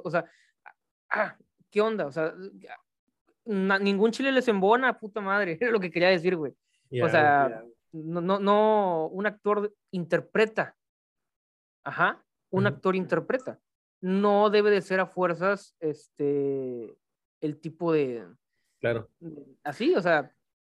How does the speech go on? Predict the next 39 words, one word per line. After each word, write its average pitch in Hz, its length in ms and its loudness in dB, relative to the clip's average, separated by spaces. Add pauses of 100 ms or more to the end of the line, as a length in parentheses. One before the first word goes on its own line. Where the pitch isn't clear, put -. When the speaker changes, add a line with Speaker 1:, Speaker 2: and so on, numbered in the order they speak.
(140)
Speaker 1:
cabrón. 180 420 -8 (300)
Pero 143 80 -12
Speaker 2:
Sí, 170 60 6
Speaker 1:
bueno, 151 160 6
Speaker 2:
sí, 135 80 0
sí, 147 80 4
o 117 60 2
Speaker 1:
ya - 60 -6
Speaker 2:
sea, 120 100 0
Speaker 1:
no 160 120 -6
sé. - 240 -18 (300)
Speaker 2:
en 131 180 -6
este 127 220 -6
caso, 135 560 2
Elliot 131 380 -2
Page 123 300 -4 (380)
puede 117 160 -2
interpretar 117 440 -2
a - 20 -8
una 117 100 -6
mujer, 110 360 -2
güey, 117 160 -2
tanto 110 280 -8
como 95 200 -14
un 98 80 -10
vato, 101 240 -10
güey. 82 120 -20 (300)
No 101 80 -10
hay 101 80 -8
pedo. 98 420 -6
Speaker 1:
Sí, 277 220 -8 (300)
claro, 170 300 -4
ese 143 140 -10
es 156 60 -10
muy 180 140 -4
buen 175 200 -2
actor. 175 300 -2
Speaker 2:
Ajá, - 360 -10
ajá. 110 400 -6